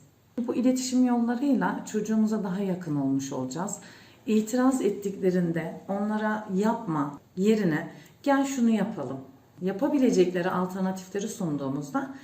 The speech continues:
daha kolay ikna olacaklardır. Bizim hayatımız da daha kolay olacaktır.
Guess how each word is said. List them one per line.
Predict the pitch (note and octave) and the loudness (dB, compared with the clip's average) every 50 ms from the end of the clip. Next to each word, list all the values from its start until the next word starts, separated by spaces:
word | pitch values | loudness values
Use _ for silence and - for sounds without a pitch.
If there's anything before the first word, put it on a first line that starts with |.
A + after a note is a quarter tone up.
| - - - - - - | -20 -20 -20 -20 -8 -2
daha | D4 D#4+ E4 E4 | 0 0 0 0
kolay | - B3+ G3 E3 D3 | 0 0 0 2 0
ikna | - - - D#3 D3 C#3 C#3+ | 0 -2 -6 -4 -4 -4 -4
olacaklardır. | C#3 C3+ - C#3 C3+ - - D#3+ D#3 D#3 - - - - - - - - - - | -6 -8 -8 -10 -10 -10 -8 -8 -8 -8 -8 -10 -12 -12 -14 -20 -20 -10 -6 -2
Bizim | C4 C4 F4 F4 | 0 2 2 4
hayatımız | D4 G#3+ F#3 F3+ F3+ F3+ F3+ F3 E3+ F3 - | 4 4 2 2 0 -2 -2 -4 -4 -4 -4
da | C#4 C#4+ D#4 | -4 -2 0
daha | D4+ C#4+ C#4 - | 0 0 0 0
kolay | A#3 G3+ E3+ D#3+ D#3+ D3+ | 0 0 0 0 -2 -2
olacaktır. | D3 D3 D3 D3 D3 C#3+ C#3+ - - - - - - | -4 -6 -6 -6 -8 -10 -10 -10 -10 -12 -12 -12 -16